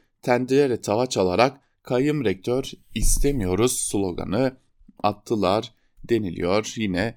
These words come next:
bu haberin de ayrıntılarında Evrensel Gazetesi'nde.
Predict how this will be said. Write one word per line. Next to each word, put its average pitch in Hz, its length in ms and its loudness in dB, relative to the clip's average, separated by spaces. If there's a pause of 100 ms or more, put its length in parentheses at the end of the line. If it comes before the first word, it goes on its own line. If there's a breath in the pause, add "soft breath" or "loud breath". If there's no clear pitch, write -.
(340)
bu 131 100 2
haberin 85 460 -2
de 95 300 2
ayrıntılarında 87 1040 -2
Evrensel 95 540 -2
Gazetesi'nde. 101 840 -4